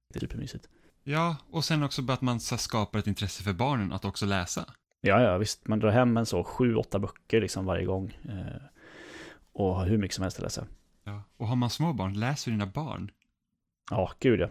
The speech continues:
Speaker 2: Då får man in det också, liksom, att man läser. Det
Speaker 1: Man måste läsa för sina barn. Man måste, man måste ingenting, men, eh, man borde läsa för sina barn.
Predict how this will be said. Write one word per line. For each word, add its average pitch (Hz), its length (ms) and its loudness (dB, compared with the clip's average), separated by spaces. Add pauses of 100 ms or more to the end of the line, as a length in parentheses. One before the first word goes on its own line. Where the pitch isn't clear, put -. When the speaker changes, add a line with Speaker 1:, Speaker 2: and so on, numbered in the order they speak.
Speaker 2:
Då 113 100 -6
får 135 160 -2
man 123 160 2
in 151 160 0
det 98 100 0
också, 110 300 -6
liksom, 92 220 -10
att 95 60 -6
man 95 160 -2
läser. 113 320 -6 (200)
Det 107 460 -8 (220)
Speaker 1:
Man 110 80 -2
måste 135 220 0
läsa 131 260 6
för 104 80 -6
sina 87 160 -4
barn. - 240 -4 (100)
Man 85 100 -8
måste, - 300 -12
man 104 140 -2
måste 113 200 0
ingenting, 95 380 -6
men, 104 260 -4
eh, 95 120 -4
man 113 200 0
borde 170 240 6
läsa - 220 6
för - 60 -6
sina 107 160 -4
barn. 113 200 -2